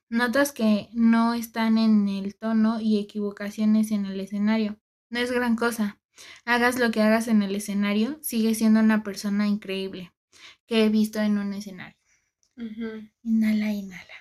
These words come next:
Speaker 2: <laughs>
Speaker 1: Ay.
Speaker 2: Bueno, que como un preámbulo, a lo mejor sí no saben, eh, como todas las cosas malas que puedan llegar a ver, pues, este, Jimin llegó a sufrir,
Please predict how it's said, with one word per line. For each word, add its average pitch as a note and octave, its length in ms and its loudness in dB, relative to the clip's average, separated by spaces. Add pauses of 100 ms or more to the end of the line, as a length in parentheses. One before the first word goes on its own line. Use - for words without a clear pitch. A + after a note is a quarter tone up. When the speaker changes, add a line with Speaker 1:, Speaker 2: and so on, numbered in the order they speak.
(560)
Speaker 2:
<laughs> A#3 500 -8
Speaker 1:
Ay. B3+ 360 -2 (160)
Speaker 2:
Bueno, C#4+ 280 0
que A#3 100 -4
como A3+ 240 -2
un C#4 120 2
preámbulo, C#4 580 0
a G3+ 80 -2
lo F3+ 80 -2
mejor F3+ 340 -4
sí G#3+ 220 -6
no G#3+ 160 0
saben, G#3+ 580 0 (180)
eh, F3 720 -2 (760)
como G#3+ 300 2
todas D#4 240 4
las A3 140 0
cosas C4 360 0
malas B3 280 -2
que G#3+ 100 -14
puedan A3+ 380 -2
llegar F3+ 300 0
a F#3+ 80 2
ver, G3 320 0 (240)
pues, F3+ 480 -6 (440)
este, F#3 840 -4
Jimin G3+ 600 0
llegó F#3 300 -6
a G3+ 100 -6
sufrir, G3+ 520 -14